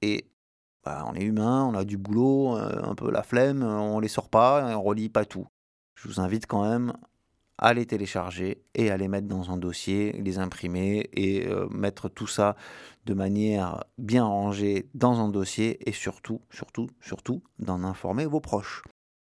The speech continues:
Toujours informer vos proches de l'existence d'un contrat d'assurance, que ce soit une assurance vie, que ce soit une prévoyance en cas de décès, que ce soit une prévoyance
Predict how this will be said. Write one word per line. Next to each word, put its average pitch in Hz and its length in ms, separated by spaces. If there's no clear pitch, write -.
Toujours 160 520
informer 127 460
vos 120 140
proches 131 300
de 123 80
l'existence 113 720
d'un 107 160
contrat 107 400
d'assurance, 104 640
que 92 140
ce - 120
soit 95 200
une 95 100
assurance 104 480
vie, 101 240
que 98 120
ce 92 120
soit 101 160
une 104 140
prévoyance 104 640
en 98 120
cas 95 140
de 98 80
décès, 107 380
que 98 120
ce 87 100
soit 101 160
une 101 140
prévoyance 104 640